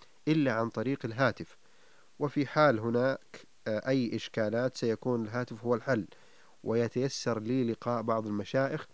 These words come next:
من حين إلى آخر، فما هو توجيهكم العام والخاص بشأن المواد الصوتية، أشرطة كانت أو سيديات؟ وفقكم الله وجزاكم عنا خيرا."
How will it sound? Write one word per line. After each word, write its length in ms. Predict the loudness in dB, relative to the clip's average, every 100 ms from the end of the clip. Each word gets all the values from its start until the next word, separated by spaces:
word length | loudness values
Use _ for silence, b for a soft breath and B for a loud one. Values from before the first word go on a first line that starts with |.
| B B B B -4
من 140 | -4
حين 340 | 0 0 2 0
إلى 200 | 2 2
آخر، 360 | 0 -2 -4
فما 240 | 0 2 4
هو 160 | 4
توجيهكم 640 | 2 0 0 -2 -2 -4 -4
العام 480 | -2 2 4 2 -2
والخاص 560 | -4 0 2 0 -4 b b b b -8
بشأن 340 | -2 -2 -2
المواد 420 | -2 0 0 -2
الصوتية، 600 | -6 -6 -6 -4 -2 -2 -2
أشرطة 840 | -4 -4 -8 -6 -4 -4 -4 -8
كانت 360 | -4 -2 -2 -4
أو 120 | -10
سيديات؟ 600 | -8 -8 -4 0 0 0 -6 b b b -8
وفقكم 600 | -4 -4 -4 -6 -4 -6
الله 360 | -2 0 -2 -4 b b b -6
وجزاكم 720 | -2 -2 -2 -4 -4 -4 -6
عنا 280 | -4 -2 -4
خيرا." 500 | -6 -8 -6 -8